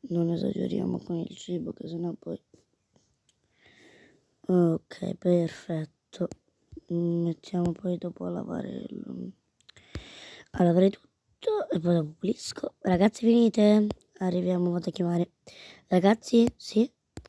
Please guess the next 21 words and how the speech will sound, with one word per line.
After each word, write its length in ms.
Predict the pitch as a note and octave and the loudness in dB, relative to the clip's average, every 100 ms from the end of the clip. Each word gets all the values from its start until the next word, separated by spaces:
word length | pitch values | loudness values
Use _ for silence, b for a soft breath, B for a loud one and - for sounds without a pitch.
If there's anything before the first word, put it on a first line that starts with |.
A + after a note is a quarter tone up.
| _ | _
È 100 | F#3+ | -2
pronto? 480 | G#3+ G3 F3+ F#3+ - - _ | 4 4 4 -2 -4 -18 _
Brava. 540 | - E3+ E3+ E3+ F3 - _ - | -4 -2 0 0 -2 -4 _ -14
È 100 | - | -8
apparecchiato? 640 | E3 F3+ F3 F#3 F3 F#3 - - | -2 -2 0 -2 -2 -4 -8 -20
Sì. 260 | - - - _ - B B B B B B B B B - | -10 -10 -12 _ -20 B B B B B B B B B 0
Andiamo, 480 | F#3 F#3+ F#3+ F#3+ - _ | 4 6 6 4 0 _
andiamo. 1160 | F3 E3+ - F3+ F3+ F3 F3 F3 F3 F3 E3+ _ _ | 0 0 0 0 2 2 2 4 4 2 0 _ _
Brava. 480 | D#3+ D#3 D3+ D3 D3+ - _ | -8 -8 -8 -10 -12 -18 _
Tu 120 | - | -14
hai 60 | - | -10
già 100 | E3+ | -10
il 80 | |
pigiamino? 520 | - E3+ E3 D#3 D#3+ - | -6 -4 -4 -4 -6 -10
Sì, 240 | - - - _ | -18 -18 -18 _
andiamo. 520 | F3+ G3 E3+ E3+ F3+ _ _ | 0 2 2 0 -4 _ _
Andiamo, 240 | F#3 F3+ | -4 -2
ragazzi. 400 | F3 E3+ - - _ _ B B B B B B B B _ | -4 -6 -12 -20 _ _ B B B B B B B B _
Vai, 200 | F3+ F3+ | 0 0
vieni 320 | F3 G3 G3+ | 0 -2 -2
qua. 140 | F#3 | -4